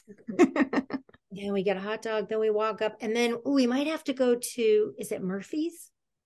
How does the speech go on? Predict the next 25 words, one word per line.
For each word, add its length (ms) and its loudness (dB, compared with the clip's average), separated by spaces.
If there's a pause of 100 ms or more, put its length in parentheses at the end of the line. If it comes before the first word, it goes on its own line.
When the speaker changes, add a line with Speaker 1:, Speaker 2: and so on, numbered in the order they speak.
(380)
Speaker 1:
Yeah, 360 8
Murphy's. 800 4 (120)
Murphy's 420 4
Bleachers. 640 6
That's, 460 2
uh, 260 4
Bill 240 -2
Murray's 680 -4 (220)
token 360 2
spot. 500 4
So 280 2
you 120 0
always 140 0
gotta 180 4
look 180 2
for 120 -2
Bill 160 0
Murray 460 -2 (420)
there 180 2
at 60 0
Speaker 2:
I 40 -4
think 40 0
we 40 2
Speaker 1:
Murphy's. 440 -2
Speaker 2:
should 140 -8